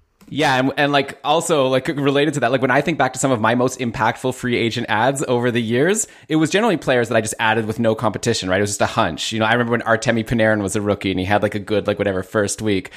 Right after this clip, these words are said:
and I went and grabbed him in the cupful, and I think it was, like, a zero dollar bid against another, you know, no one bid against me. I just, like, was the first one to think about it, I guess.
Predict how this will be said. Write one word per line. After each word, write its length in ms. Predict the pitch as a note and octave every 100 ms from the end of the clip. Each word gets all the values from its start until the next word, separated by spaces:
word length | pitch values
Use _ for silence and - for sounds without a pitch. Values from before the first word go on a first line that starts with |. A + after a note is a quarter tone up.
| -
and 140 | G#2+ G2+
I 80 |
went 160 | G#2+ G#2+
and 100 | G2+
grabbed 260 | G#2+ G2+ A#2
him 80 |
in 100 | G#2
the 60 | G#2
cupful, 680 | - - A2+ - A2+ G#2 G2+ -
and 160 | - G2
I 100 | G2+
think 160 | A#2+ A#2
it 20 |
was, 120 | A2
like, 80 | A2+
a 60 |
zero 200 | G#2 A2+
dollar 240 | A2+ A2 A2+
bid 180 | G#2+ G#2+
against 220 | G#2+ G#2+
another, 180 | G#2+ G#2
you 100 | D3
know, 80 | B2+
no 200 | A#2+ D3+
one 120 | D3
bid 160 | D3+ C3
against 340 | B2 B2 -
me. 120 | G2
I 80 | G2
just, 100 | A2
like, 220 | G#2+ - _
was 220 | B2+ A#2 A2
the 80 |
first 260 | - B2+ A2
one 100 | A#2+
to 40 |
think 220 | G#2 B2 A#2+
about 260 | G2+ F#2+
it, 100 | F#2 -
I 80 | C3
guess. 360 | B2 G#2 -